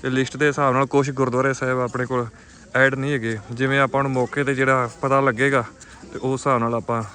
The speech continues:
ਉਹ ਵੀ ਦਰਸ਼ਨ ਮੇਲਾ ਕਰਾਂਗੇ। ਤੇ ਇਸ ਹਿਸਾਬ ਨਾਲ ਆਪਣੇ ਕੋਲ ਬਾਰਾਂ ਗੁਰਦੁਆਰਾ ਸਾਹਿਬ ਦੀ, ਜਿਹੜੇ ਇਤਿਹਾਸਕ ਗੁਰਦੁਆਰੇ ਸਾਹਿਬ ਨੇ, ਉਹਨਾਂ ਦੀ ਲਿਸਟ ਹੈਗੀ ਆ। ਬਾਕੀ ਦੇਖਦੇ ਜਾਣੇ, ਜੇ ਕੋਈ ਹੋਰ ਵੀ ਨਜ਼ਦੀਕ ਹੋਏਗਾ, ਇੱਕ ਅੱਧਾ ਦਿਨ ਆਪਾਂ ਨੂੰ ਵੱਧ ਵੀ ਲੱਗ ਜਾਏਗਾ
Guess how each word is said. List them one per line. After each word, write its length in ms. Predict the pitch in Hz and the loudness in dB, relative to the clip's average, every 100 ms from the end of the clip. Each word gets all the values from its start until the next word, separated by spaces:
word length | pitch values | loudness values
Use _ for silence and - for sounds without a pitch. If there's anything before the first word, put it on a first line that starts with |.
| - | -8
ਉਹ 60 | 135 | -6
ਵੀ 100 | 147 | -2
ਦਰਸ਼ਨ 300 | 127 - 127 | -2 -2 -6
ਮੇਲਾ 240 | 123 123 | -4 -4
ਕਰਾਂਗੇ। 380 | 113 117 117 110 - - - - - | -4 -4 -4 -6 -8 -20 -20 -20 -6
ਤੇ 80 | 127 | -4
ਇਸ 40 | |
ਹਿਸਾਬ 220 | 120 135 | 0 0
ਨਾਲ 100 | 123 | 2
ਆਪਣੇ 180 | 123 123 | 2 0
ਕੋਲ 140 | 131 123 | -2 0
ਬਾਰਾਂ 360 | 120 120 127 127 | 2 2 0 -2
ਗੁਰਦੁਆਰਾ 380 | 117 104 120 120 | -6 -4 -2 -2
ਸਾਹਿਬ 260 | 120 113 113 | -4 -8 -8
ਦੀ, 80 | |
ਜਿਹੜੇ 160 | 120 123 | -4 -4
ਇਤਿਹਾਸਕ 380 | 123 127 110 117 | -2 -2 -2 -2
ਗੁਰਦੁਆਰੇ 420 | 117 104 113 113 | -4 -4 -4 -4
ਸਾਹਿਬ 220 | 107 107 | -4 -6
ਨੇ, 60 | 104 104 - - - - - | -8 -12 -20 -20 -20 -20 -14
ਉਹਨਾਂ 180 | 151 165 | -10 -8
ਦੀ 80 | 156 | -8
ਲਿਸਟ 280 | 135 131 156 131 | -8 -8 -12 -12
ਹੈਗੀ 300 | 120 123 131 | -12 -12 -12
ਆ। 120 | 101 - - - - - | -14 -20 -20 -20 -20 -16
ਬਾਕੀ 220 | - - 147 | -14 -12 -6
ਦੇਖਦੇ 360 | 147 139 165 | -6 -6 -8
ਜਾਣੇ, 260 | 156 151 160 | -8 -8 -8
ਜੇ 180 | 143 139 | -8 -10
ਕੋਈ 180 | 147 | -12
ਹੋਰ 220 | 135 135 139 | -12 -12 -10
ਵੀ 100 | 151 | -12
ਨਜ਼ਦੀਕ 500 | 131 113 127 131 135 | -12 -10 -10 -10 -10
ਹੋਏਗਾ, 520 | 127 123 127 131 123 | -10 -10 -10 -10 -12
ਇੱਕ 180 | 123 - | -16 -14
ਅੱਧਾ 160 | 135 139 | -10 -8
ਦਿਨ 180 | 135 135 | -8 -10
ਆਪਾਂ 200 | 127 139 | -10 -10
ਨੂੰ 80 | 123 | -8
ਵੱਧ 220 | 127 147 | -8 -6
ਵੀ 100 | 196 | -6
ਲੱਗ 160 | 175 139 | -6 -8
ਜਾਏਗਾ 320 | 139 143 | -10 -10